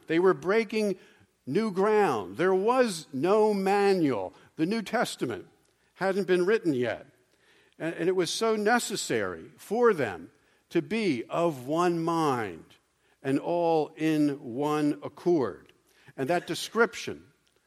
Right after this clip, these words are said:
of the church in Acts is repeated again and again.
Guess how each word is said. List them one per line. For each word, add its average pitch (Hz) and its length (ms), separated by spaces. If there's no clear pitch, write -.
of 127 180
the 135 80
church 185 540
in 147 200
Acts 143 560
is 107 180
repeated 120 720
again 127 640
and 113 180
again. 101 400